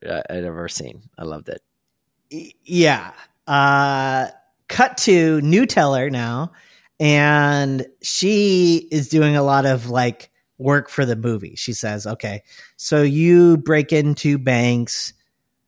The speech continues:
Speaker 2: so that other people can't break, so the real bad guys can't break it," or whatever. She's, she's kind of laying the, the pipe for the movie, and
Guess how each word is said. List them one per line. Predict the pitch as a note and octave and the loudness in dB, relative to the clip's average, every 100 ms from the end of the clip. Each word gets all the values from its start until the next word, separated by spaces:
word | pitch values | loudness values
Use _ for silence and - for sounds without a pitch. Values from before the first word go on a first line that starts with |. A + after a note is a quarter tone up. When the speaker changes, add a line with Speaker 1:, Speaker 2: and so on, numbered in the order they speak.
| _ _ _ | _ _ _
Speaker 2:
so | - C3+ | -2 0
that | A#2+ A#2+ - | 0 -2 0
other | C3+ C3 | 2 2
people | B2 B2+ A#2 A#2+ A2 | 0 -6 -4 -6 -6
can't | - B2 G#2+ | -4 -4 -4
break, | A#2 A2+ - | -8 -10 -8
so | - | -4
the | A#2+ | -4
real | A2+ B2+ | 0 0
bad | A#2 A#2 A2+ G#2+ | 0 -2 -4 -4
guys | A2+ A2+ | -6 -6
can't | - A2 | -6 -6
break | A#2 A2 | -6 -6
it," | |
or | A#2 | -4
whatever. | A#2 A#2 A2+ | -2 -4 -6
She's, | - B2+ A#2 - | -6 -6 -8 -10
she's | C#3+ C3+ | -8 -4
kind | C3 | -4
of | B2 A2 - _ _ _ _ - | -4 -6 -14 _ _ _ _ -8
laying | D3 C#3 C#3 C#3 C3+ | 0 4 4 2 0
the, | B2+ B2 - | 0 -2 -6
the | C3 | -8
pipe | A#2+ - A#2+ A2+ | -8 -4 -4 -4
for | - | -8
the | A#2 | -8
movie, | A#2 A#2+ A2+ A#2 A2+ - | -4 -4 -4 -4 -4 -4
and | B2+ B2 A#2+ A#2 A#2 A#2 | -4 -2 -2 -4 -4 -6